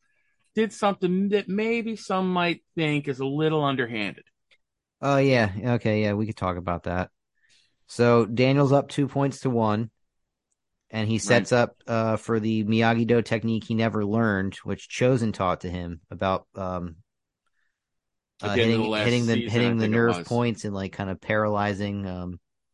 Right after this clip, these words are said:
Speaker 1: The
Speaker 2: or
Speaker 1: arm.
Speaker 2: temporarily paralyzing, like, an opponent's appendage.
Speaker 1: Right.
Speaker 2: So he hits Johnny with that, and Johnny's like, "What the heck are you doing?" And then Johnny kind of does, um, a takedown and kicks him in the face a little bit to get the point.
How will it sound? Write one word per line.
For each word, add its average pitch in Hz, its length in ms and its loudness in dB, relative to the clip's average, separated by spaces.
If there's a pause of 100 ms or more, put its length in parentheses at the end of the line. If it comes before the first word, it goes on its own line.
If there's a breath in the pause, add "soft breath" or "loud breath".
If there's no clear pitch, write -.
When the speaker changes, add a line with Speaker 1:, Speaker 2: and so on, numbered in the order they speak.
(180)
Speaker 1:
The 110 80 -6
Speaker 2:
or 101 60 -2
Speaker 1:
arm. 101 100 -2
Speaker 2:
temporarily 107 680 2
paralyzing, 104 640 -2
like, 95 180 -4
an 92 100 -4
opponent's 98 460 -6
appendage. 107 640 -6 (200)
Speaker 1:
Right. 101 300 -2 (720)
Speaker 2:
So 131 140 0
he 123 160 2
hits 131 240 2
Johnny 127 320 2
with 113 160 -2
that, 117 380 4
and 104 100 -8
Johnny's 113 320 -2
like, 110 140 -6
"What 113 80 -8
the 117 60 -6
heck 120 200 -2
are 110 40 -6
you 101 120 -2
doing?" 98 460 0 (580)
And 104 100 -6
then 107 100 -2
Johnny 123 280 2
kind 120 180 -2
of 107 100 -2
does, 110 320 0
um, 98 500 -2 (520)
a 120 80 -8
takedown 110 840 0
and 98 200 -8
kicks - 220 -6
him 107 80 -6
in 104 60 -4
the 90 60 -6
face 107 380 -2
a 104 40 -8
little 110 200 -2
bit 113 380 0
to 101 100 -8
get 104 180 -4
the 101 60 -8
point. 110 400 -4